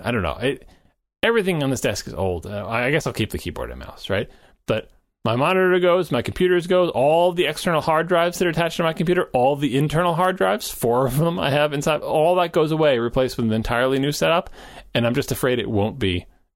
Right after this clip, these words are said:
as, as sort of trouble-free and just trustworthy as my current setup, in-, including podcasting. I've podcasted for many, many years on this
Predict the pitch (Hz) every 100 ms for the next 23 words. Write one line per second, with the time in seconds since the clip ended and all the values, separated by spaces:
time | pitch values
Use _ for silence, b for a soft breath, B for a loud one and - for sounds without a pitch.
0 | _ _ _ - 107 90 92 - - _
1 | _ _ 98 90 - 95 87 - - _
2 | _ _ _ - 104 95 90 95 82 78
3 | 76 _ _ _ - 85 80 78 73 -
4 | 76 - _ _ _ _ _ _ _ -
5 | 123 107 - 85 78 78 73 87 - 82
6 | - 85 - 95 69 98 120 156 190 190
7 | 156 180 285 98 85 92 80 101 - 127
8 | 127 127 120 127 123 117 104 117 139 135
9 | 135 131 147 147 92 92 104 -